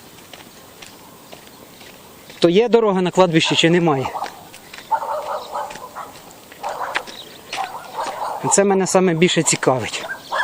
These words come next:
Бо ж ви з людей робите дураків, що люди тут самовільно накатали дорогу. Оказується, ви її зробили,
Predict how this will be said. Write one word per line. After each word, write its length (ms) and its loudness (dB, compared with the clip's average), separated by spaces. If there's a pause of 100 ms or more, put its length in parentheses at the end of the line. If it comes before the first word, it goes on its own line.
(680)
Бо 80 6
ж 120 2
ви 140 6
з 80 0
людей 360 4
робите 380 4
дураків, 580 6 (1120)
що 120 6
люди 320 4
тут 120 4
самовільно 600 4 (160)
накатали 540 6
дорогу. 400 4
Оказується, 580 4
ви 120 4
її 180 4
зробили, 480 4